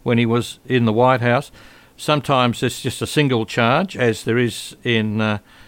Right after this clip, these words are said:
in one case, which is a s-, interesting because, uh, as a state-based case, it's not something he could pardon himself from should he be convicted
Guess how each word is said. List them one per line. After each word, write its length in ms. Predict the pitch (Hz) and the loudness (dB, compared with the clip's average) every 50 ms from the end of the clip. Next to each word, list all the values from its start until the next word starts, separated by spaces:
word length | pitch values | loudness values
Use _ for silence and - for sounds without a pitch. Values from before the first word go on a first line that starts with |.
| - - - _ _ _ | -20 -20 -20 _ _ _
in 200 | _ 120 113 107 | _ -2 -2 0
one 240 | 110 131 143 147 151 | 2 2 2 0 0
case, 440 | 143 - 131 107 104 139 165 - - | -2 0 0 2 2 2 0 -2 -4
which 180 | 135 123 - 117 | -4 -4 -4 -4
is 100 | 101 101 | -8 -8
a 40 | |
s-, 160 | 110 - - - | -8 -10 -8 -2
interesting 560 | - 180 196 180 165 - - - 120 117 143 151 | 0 0 2 0 -2 -4 -2 0 0 0 0 -2
because, 420 | 143 - - 143 135 127 117 123 - - | -4 -2 0 2 2 2 0 -4 -10 -14
uh, 80 | 123 - - | -14 -14 -6
as 160 | - 127 123 | -6 -4 -4
a 60 | - 127 | -4 -6
state-based 800 | - - - 165 214 226 - - - 131 139 156 - - - - | -4 -2 0 0 0 0 -2 -2 0 2 2 2 0 -4 -8 -4
case, 480 | - 131 110 107 135 160 - - - - - - - - - - - - - - - - | 0 2 2 2 2 0 -2 -6 -10 -12 -18 -20 -20 -20 -20 -20 -20 -20 -20 -20 -14 -14
it's 180 | 151 - - | -10 -6 -2
not 160 | - 220 220 | -2 -2 0
something 460 | - - 220 202 196 - - 147 135 135 | 0 0 0 0 0 0 0 0 0 2
he 200 | 123 151 151 139 | 2 0 0 0
could 300 | - - 147 120 - - | 0 0 0 0 -2 -6
pardon 440 | - 156 160 165 185 180 180 160 | -2 0 2 2 2 4 2 4
himself 500 | 135 127 120 110 - - - 120 107 101 | 4 4 4 4 2 2 2 2 2 2
from 420 | - - - 120 113 120 165 214 - - - - - _ _ | -2 0 2 4 4 4 4 2 -2 -6 -18 -20 -20 _ _
should 340 | - - - 170 175 180 139 | -12 -4 2 4 4 4 4
he 140 | 156 151 | 2 2
be 180 | 123 139 135 127 | 4 2 2 2
convicted 560 | 127 - 123 110 117 117 113 - 180 208 - | 2 0 0 2 2 0 0 0 -2 -2 -2